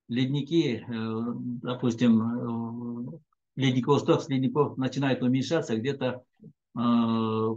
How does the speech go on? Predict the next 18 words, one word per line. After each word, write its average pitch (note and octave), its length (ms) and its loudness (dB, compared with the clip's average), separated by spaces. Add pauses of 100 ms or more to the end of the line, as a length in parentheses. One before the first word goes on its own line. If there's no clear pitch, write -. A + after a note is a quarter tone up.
после, B2+ 560 2 (380)
э, - 40 -12 (540)
сороковых, C3+ 760 2
э, G#2+ 580 -4
пятидесятых B2 640 -2
годов, C3 340 -2
в A2 40 -6
зависимости B2+ 560 0
от, C3+ 300 -2
э, A2 40 -8
региона, A#2+ 1040 4
э, A2 360 -4 (580)
э, G#2 40 -8
или A#2 1040 0
месторождения C3 680 4
ледника, B2+ 480 2
э, A2 180 -2
э, A2+ 100 -6